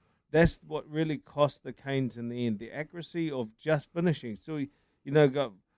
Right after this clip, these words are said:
Reasi, who, who doesn't do, it was a, it was a draw and pass.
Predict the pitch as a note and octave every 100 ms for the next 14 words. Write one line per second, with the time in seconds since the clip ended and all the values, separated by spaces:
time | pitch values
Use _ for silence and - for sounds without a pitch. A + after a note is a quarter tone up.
0 | _ D3 D3 D#3+ D#3 E3+ D#3 C3 D3+ C3
1 | - _ _ D3 D#3 F#3 G3 G3+ E3 E3+
2 | E3+ E3 - D#3+ C#3 D3+ A#2+ - D3+ C#3
3 | A#2+ F#3+ B3+ E3 - F#3 B3 C3 -